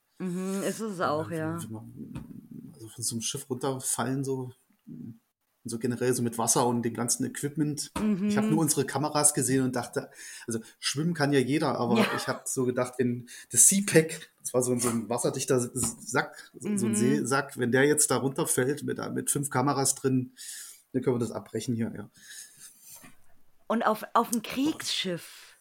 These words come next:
Speaker 2: Hm?
Speaker 1: Ist auch
Speaker 2: In Frankreich, in Westfrankreich gibt's so eine Bucht und da, äh, sind immer so Kriegsschiffe, immer mal andere. Wir wollten eigentlich auf so ein Museumsschiff, auf dem auch der Bob war.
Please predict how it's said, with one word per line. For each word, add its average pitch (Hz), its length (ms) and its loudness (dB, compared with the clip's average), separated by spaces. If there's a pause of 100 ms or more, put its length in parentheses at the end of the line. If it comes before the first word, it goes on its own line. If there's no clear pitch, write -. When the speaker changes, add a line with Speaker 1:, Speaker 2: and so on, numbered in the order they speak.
(880)
Speaker 2:
Hm? 202 420 0
Speaker 1:
Ist - 120 -12
auch - 100 -6
Speaker 2:
In 123 80 0
Frankreich, 147 420 -2
in 120 120 0
Westfrankreich 143 720 0 (100)
gibt's 147 180 -4
so 156 60 2
eine 143 120 4
Bucht 147 360 -4
und 117 180 -4
da, 123 540 0
äh, 117 180 2
sind 120 160 0
immer 120 140 0
so 117 80 -2
Kriegsschiffe, 147 680 -4 (800)
immer 147 180 6
mal 123 200 6
andere. 180 500 4
Wir 123 120 0
wollten 143 240 6
eigentlich 147 200 0
auf 127 120 0
so 135 100 0
ein 117 80 2
Museumsschiff, 127 800 0
auf - 180 -4
dem - 160 0
auch 214 140 -4
der - 120 -8
Bob 139 300 -2
war. 190 320 -2